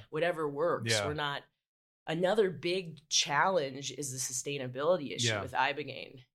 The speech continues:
Speaker 1: You know, there's other plants that yield this medicine, but, you know, as more and more, I think somebody said yesterday, there's only enough in Gabon for a million treatments or something.
Speaker 2: Mm-hmm.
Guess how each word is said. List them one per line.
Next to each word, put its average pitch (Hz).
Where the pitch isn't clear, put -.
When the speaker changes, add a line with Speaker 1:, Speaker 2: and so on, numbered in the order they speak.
Speaker 1:
You 139
know, 131
there's 143
other 156
plants 151
that 131
yield 147
this 139
medicine, 170
but, 143
you 151
know, 127
as 131
more 147
and 151
more, 143
I 131
think 143
somebody 139
said 127
yesterday, 147
there's 135
only 151
enough 139
in 131
Gabon 139
for 135
a 131
million 143
treatments 127
or 123
something. 123
Speaker 2:
Mm-hmm. 110